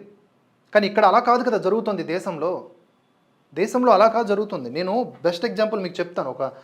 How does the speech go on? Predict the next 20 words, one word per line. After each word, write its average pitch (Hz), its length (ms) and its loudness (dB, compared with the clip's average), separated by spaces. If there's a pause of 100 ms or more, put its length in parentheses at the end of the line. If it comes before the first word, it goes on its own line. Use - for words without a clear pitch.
(280)
ఈ 143 60 -6
మధ్యన 180 300 2
ఒక 160 160 0
అబ్బా-, 135 280 -2 (280)
ఒక 139 100 -4
అతను 196 220 -2
మనకి 127 500 -6 (220)
వీడియో 185 200 2
పెట్టారు, 143 640 -8
చెప్తాను. - 400 -16 (600)
So, 226 80 6
ఇక్కడ 208 200 2
ఏంటంటే 185 840 0
అందుకు 202 260 -2
గల 202 60 4
కారణాలను 208 500 4
కూడా 202 160 0
ప్రస్తావించాల్సిందని 180 920 0
దర్శకుడు 165 420 -2
చెప్తున్నాడు. 120 420 -10